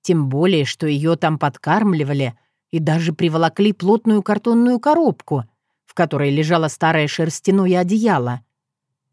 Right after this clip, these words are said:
Эта нехитрая норка, упрятанная далеко под крышу пристроечки, помогла кошке благополучно родить трех котят, а потом пережить с ними и снег в конце марта,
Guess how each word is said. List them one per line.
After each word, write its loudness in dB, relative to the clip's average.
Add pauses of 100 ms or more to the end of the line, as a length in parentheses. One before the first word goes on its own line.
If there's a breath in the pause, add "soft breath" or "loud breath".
(160)
Эта 2
нехитрая 0
норка, 0
упрятанная 0
далеко -2
под -4
крышу -4
пристроечки, -4 (520)
помогла 0
кошке 0
благополучно -2
родить -2
трех 0
котят, -4 (640)
а -4
потом 0
пережить -2
с -10
ними 0 (360)
и 0
снег -2
в -20
конце 0
марта, 0